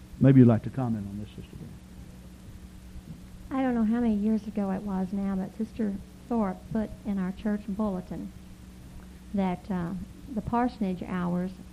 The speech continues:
Speaker 2: are from ten in the morning to ten at night. No, from ten at night to ten in the morning. I'm sorry. Otherwise, you'd never be able to call it from daytime, would you? But after ten o'clock at night until ten in the morning, no calls, unless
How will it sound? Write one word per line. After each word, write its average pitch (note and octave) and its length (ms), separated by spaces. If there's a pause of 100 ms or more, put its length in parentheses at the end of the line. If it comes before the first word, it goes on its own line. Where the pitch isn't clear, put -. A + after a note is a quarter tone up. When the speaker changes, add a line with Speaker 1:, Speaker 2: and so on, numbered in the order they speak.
Speaker 2:
are F3+ 200
from F3 160 (120)
ten G#3 440 (280)
in G3+ 120
the G#3+ 60
morning F3 320
to E3+ 100 (120)
ten E3+ 240
at E3+ 120
night. E3+ 320 (1300)
No, F3+ 220 (320)
from F3 140
ten F#3+ 280
at - 80
night E3+ 260
to - 160
ten D#3+ 80
in D#3 120
the F3 140
morning. - 200 (180)
I'm E3+ 200
sorry. - 240 (440)
Otherwise, F#3+ 360
you'd F#3 120
never F#3 120
be F#3+ 120
able G3+ 120
to - 60
call G3+ 180
it G3+ 100
from G#3+ 100
daytime, F3+ 400
would F3 120
you? - 80 (720)
But A3+ 140 (260)
after A3 300
ten A#3+ 200
o'clock A#3 360
at - 80
night F3+ 420 (500)
until F#3 320
ten G#3 240
in G#3+ 120
the G#3+ 60
morning, F3 520
no F3+ 140
calls, F#3 460 (120)
unless A3 600